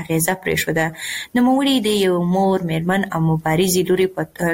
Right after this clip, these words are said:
لور په توګه، اه، د زړورتیا او ټولنیز فعالیت بېلګه وړاندې کړه. د هغې فرهنګي او سیاسي اغېزې د افغانانو په ملي، اه، حافظه کې ثبت شوي دي او ګڼې افغان،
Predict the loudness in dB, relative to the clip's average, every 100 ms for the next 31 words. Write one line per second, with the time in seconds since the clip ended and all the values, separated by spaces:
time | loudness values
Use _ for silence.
0 | 2 2 0 -2 -4 -2 0 0 -4 -6
1 | -14 -10 -12 -10 -2 0 0 0 0 0
2 | -2 -2 -2 0 -2 -2 -2 0 0 -2
3 | -2 -2 0 -2 -2 0 0 0 -2 -2
4 | -2 -2 -4 -4 -2 -4 -6 -16 -16 -2
5 | 0 2 2 0 0 -2 0 0 0 0
6 | 0 -2 0 0 0 0 0 -2 0 -2
7 | 2 0 0 -6 -4 -2 0 0 -2 -2
8 | 0 0 0 -2 -10 -10 -10 -4 -2 0
9 | -2 0 0 0 -2 0 0 0 -2 -2
10 | 0 0 2 0 -2 -10 -16 -2 0 2
11 | 0 0 0 0 -2 0 0 0 -2 -2
12 | -6